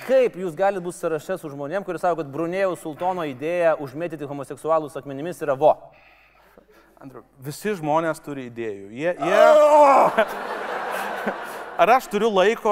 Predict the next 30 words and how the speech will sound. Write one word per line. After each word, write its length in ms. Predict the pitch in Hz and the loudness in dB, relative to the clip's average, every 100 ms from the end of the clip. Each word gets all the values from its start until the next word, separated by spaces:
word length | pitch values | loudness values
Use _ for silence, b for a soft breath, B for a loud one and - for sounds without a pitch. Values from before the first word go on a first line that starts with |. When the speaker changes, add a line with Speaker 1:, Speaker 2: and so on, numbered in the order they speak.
| 185 | -2
Speaker 2:
gilintis 600 | 131 190 220 202 165 - | -2 -2 -2 -4 -6 -6
į 80 | 151 139 | -8 -8
visų 300 | 135 - 202 | -10 -6 -6
žmonių 320 | 180 160 156 180 | -6 -6 -6 -6
idėjas 460 | 127 151 226 262 | -4 -4 -4 -8
ir 80 | 165 | -6
Speaker 1:
Čia 80 | 143 | -2
Speaker 2:
būti 200 | - 277 | 0 0
Speaker 1:
jūsų 80 | 240 | 0
sąrašas, 560 | 277 269 247 185 180 - - | 4 4 2 0 -4 -4 -6
jūs 180 | 240 | -6
Speaker 2:
Tai 140 | 226 - | -2 0
čia, 160 | 240 | 2
Speaker 1:
lyderis. 140 | 240 226 | 2 0
Speaker 2:
ar 80 | - | -4
čia 100 | 202 | -4
šventas 380 | - 220 262 - | -2 -4 -4 -4
sąrašas 440 | 196 127 - 113 | -4 -4 -10 -14
yra? 140 | 120 110 _ | -14 -16 _
Speaker 1:
Mm, 220 | 165 170 | -12 -8
tikrai 240 | 170 185 190 | -2 2 2
Speaker 2:
Tai 100 | 196 | 2
Speaker 1:
ne. 60 | |
Speaker 2:
išrink 320 | 220 202 262 226 | -2 -4 -4 -2
penkis 360 | 220 190 220 | -4 -2 -6
šventus 420 | - 185 143 151 185 | -4 -6 -4 -4 -4
arba 220 | 165 165 | -2 0
vieną 240 | 170 202 | 0 -2
šventą 400 | 180 - 160 175 | -2 -2 -4 -2
mane 300 | 165 139 165 | -4 -4 -4